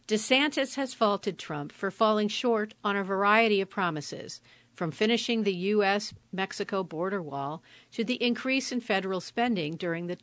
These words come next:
Trump presidency. Yet, on N B C's Meet the Press, DeSantis was reluctant to criticize Trump for using the word vermin to describe his political opponents.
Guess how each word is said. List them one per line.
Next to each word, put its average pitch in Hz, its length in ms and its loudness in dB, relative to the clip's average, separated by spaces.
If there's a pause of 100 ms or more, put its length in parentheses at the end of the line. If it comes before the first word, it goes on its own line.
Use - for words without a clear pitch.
Trump 160 360 -4
presidency. 165 840 -4 (880)
Yet, 208 360 4 (100)
on 190 340 2
N 226 180 2
B 208 140 0
C's 202 500 -2
Meet 190 260 -4
the - 60 -12
Press, 190 520 0 (260)
DeSantis 240 560 2
was 202 240 2
reluctant 208 600 0
to 190 100 -8
criticize 180 640 -2
Trump 175 320 -2
for 196 160 -4
using 202 460 -2
the 220 100 0
word 151 400 -4 (200)
vermin 190 640 -2 (320)
to 226 160 -2
describe 202 1040 0
his 190 160 -8
political 160 720 -6
opponents. 190 680 -4